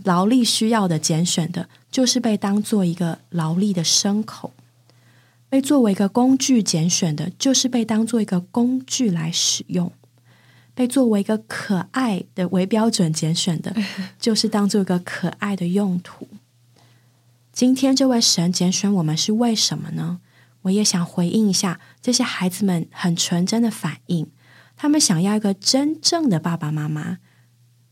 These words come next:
Speaker 1: 那这里呢，这个圣经节刚好回应了这样的思想。
Speaker 2: 嗯。
Speaker 1: 神拣选我们的目的是什么呀？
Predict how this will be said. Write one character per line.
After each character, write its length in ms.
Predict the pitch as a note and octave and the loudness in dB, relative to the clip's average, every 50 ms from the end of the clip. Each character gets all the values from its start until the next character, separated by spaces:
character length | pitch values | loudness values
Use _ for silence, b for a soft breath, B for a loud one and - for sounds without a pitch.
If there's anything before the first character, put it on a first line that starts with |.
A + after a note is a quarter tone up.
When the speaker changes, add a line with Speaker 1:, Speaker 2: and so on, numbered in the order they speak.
| _ _ _ _ _ _ _ _ _ _ _ _ _ _ _ _ _ | _ _ _ _ _ _ _ _ _ _ _ _ _ _ _ _ _
Speaker 1:
那 180 | C4 C4+ C#4+ | -2 0 0
这 240 | C#4+ - - D#4+ D#4+ | 0 0 2 2 2
里 160 | C4 A3 F3+ | 4 4 2
呢， 180 | E3+ E3 E3+ F#3+ | 2 2 0 0
这 120 | G3+ - C#4 | 0 0 0
个 100 | C4+ B3 | 2 2
圣 240 | - - C4+ B3+ A#3+ | 2 4 4 4 4
经 160 | B3 A#3+ B3 | 4 2 2
节 180 | A#3+ F#3+ E3+ | 2 2 0
刚 280 | F3 - - C4+ D4+ E4 | 0 0 0 -2 -2 -2
好 300 | - - - E3+ D#3+ F3 - - _ _ _ _ _ _ _ | -4 -4 -4 -4 -4 -4 -6 -12 _ _ _ _ _ _ _
回 280 | _ - - G#3 G#3 | _ -2 0 0 2
应 180 | B3 - F4 E4 | 2 2 2 2
了 100 | C#4 A3 | 2 2
这 140 | G3+ - A3+ | 2 2 0
样 100 | A3 G#3+ | 0 0
的 100 | G3+ F#3 | 0 0
思 280 | F3 - - A3 A3+ | -2 -2 -2 -2 -2
想。 280 | A3+ - - E3+ C#3+ - - _ _ | 0 0 -2 -2 -4 -8 -12 _ _
Speaker 2:
嗯。 320 | C4 C#4 C#4 C4+ B3+ A3+ F3+ | -8 -6 -4 -2 -2 0 2
Speaker 1:
神 240 | - - B3+ C#4 | 2 4 4 4
拣 240 | C#4 C4+ C4+ B3 B3+ | 4 4 4 4 4
选 200 | B3 - B3+ C4 | 4 4 4 4
我 80 | B3+ G#3+ | 4 4
们 120 | F#3 F3+ | 4 2
的 160 | F3+ G3+ G3+ | 2 2 2
目 280 | G#3 A#3 B3 C#4+ C4+ C4 | 4 4 6 6 6 4
的 240 | C4 - - B3+ A#3 | 2 2 0 0 2
是 140 | - - A3+ | 2 0 2
什 240 | - - - E3 D3+ | 2 0 0 0 -2
么 160 | D3 D3 D3+ | -4 -6 -6
呀？ 300 | D#3+ E3+ E3+ F#3 G#3+ G#3 | -6 -6 -6 -8 -10 -14